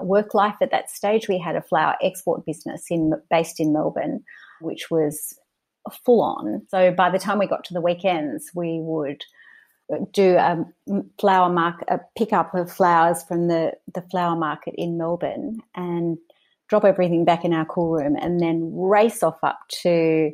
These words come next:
the Stevenson River, which was about an hour's drive, hour and a half's drive from the city. And, um, that was like our escape from our busy work life. Um, it was like the, the place that I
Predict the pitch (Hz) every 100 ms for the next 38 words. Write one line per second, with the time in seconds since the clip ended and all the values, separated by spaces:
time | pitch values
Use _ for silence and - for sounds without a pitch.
0 | - 170 - 277 226 208 143 147 147 -
1 | - - - 185 175 175 170 160 165 165
2 | 165 165 - 165 156 - 175 175 175 170
3 | 160 - - 156 151 - - 151 143 -
4 | 156 131 131 - _ - _ _ _ -
5 | 180 180 175 175 170 175 170 170 165 151
6 | 175 190 - 190 175 175 175 160 160 -
7 | - 185 156 - - - 170 165 160 165
8 | 156 165 160 151 - - 180 165 - -
9 | - - 196 - - _ _ _ _ _
10 | - 180 175 170 165 196 196 202 196 -
11 | _ - 175 160 - - 190 - 208 196
12 | 190 - 180 180